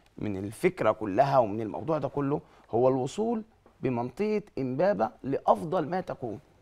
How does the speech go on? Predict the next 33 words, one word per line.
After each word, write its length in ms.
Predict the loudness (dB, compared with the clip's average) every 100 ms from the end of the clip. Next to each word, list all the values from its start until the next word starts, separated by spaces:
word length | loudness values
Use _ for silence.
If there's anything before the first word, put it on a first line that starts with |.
| _
ما 80 | 0
استطعت 420 | 2 2 4 2
إلى 160 | 2 0
ذلك 320 | 2 0 0
سبيلا. 420 | -4 -2 -2 -4 -6 -16 -12
فإحنا 180 | 0 2
عايزين 220 | 4 2
نوصل 300 | 0 0 -2
بيها. 220 | -2 -4 -8 -20 -20 -20 -20 -20 _ -4
الخدمات 440 | -2 0 2 0
كتيرة 240 | 0 0 0
جدا، 440 | -2 -6 -6 -8 -14 _ _ _
لأن 240 | 2 2 2
إحنا 200 | 0 0
عندنا 340 | 2 2 2
في 100 | 0
إمبابة 260 | 0 0 -2
فعلا 280 | -2 0
نقص 360 | 2 4 2 0
في 60 | -4
الخدمات، 480 | 0 2 2 0 -4 _ _ -10 4
مع 140 | 4
احترامي 360 | 4 0 0 0
الكامل 520 | 2 2 4 2 -2
لسيادة 300 | -4 -4 -4
النواب 420 | -4 -4 0 0
اللي 100 | 2
هم 140 | 2 2
فوق 160 | 0
دماغي، 340 | 0 2 2 0
اللي 100 | 0
هم 320 | 4 4 4 -2 -12 _ -16 -10
كانوا 200 | -8